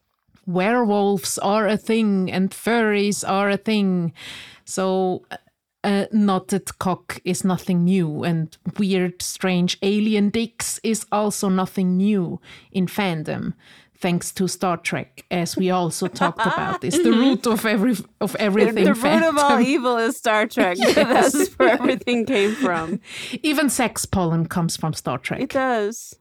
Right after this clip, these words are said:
Speaker 3: It does. <laughs>
Speaker 2: Mm-hmm.
Speaker 1: And another trope that we're, we're gonna talk about also comes from Star Trek. So weird dicks is a part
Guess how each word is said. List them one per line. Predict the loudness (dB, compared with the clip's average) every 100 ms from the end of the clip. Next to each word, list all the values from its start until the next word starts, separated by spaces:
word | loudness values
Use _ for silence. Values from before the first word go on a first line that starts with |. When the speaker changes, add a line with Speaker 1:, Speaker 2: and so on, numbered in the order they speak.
| _
Speaker 3:
It | -8 -2
does. | 0 0 -2 -4
<laughs> | -12 -16 -6
Speaker 2:
Mm-hmm. | -2 2 2 2 0 0
Speaker 1:
And | 2 4
another | 4 2 2
trope | -2 0 2 2 0 -2
that | -2 -2
we're, | 0 0 0
we're | -2 -4
gonna | -2 -2 -2
talk | -2 -4 -4 -4
about | -4 -2 -4 -6 -16 _ _ -2
also | 0 0 -2
comes | -2 -2 -2
from | -4 -4
Star | -4 -8
Trek. | -6 -8 -6
So | -6 -6 -6 _ _ _ _ _ _
weird | -4 -2 -4 -2
dicks | -2 -2 -6 -4
is | -2 -2
a |
part | -2 0 0 -4